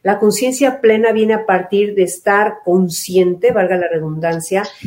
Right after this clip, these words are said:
de que estoy viviendo hoy aquí.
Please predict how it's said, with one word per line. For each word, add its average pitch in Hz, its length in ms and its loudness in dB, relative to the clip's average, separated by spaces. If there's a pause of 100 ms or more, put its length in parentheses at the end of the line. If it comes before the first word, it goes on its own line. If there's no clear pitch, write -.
(120)
de 190 200 2
que 208 80 4
estoy 226 400 4
viviendo 196 680 0
hoy 196 300 4
aquí. 214 600 -6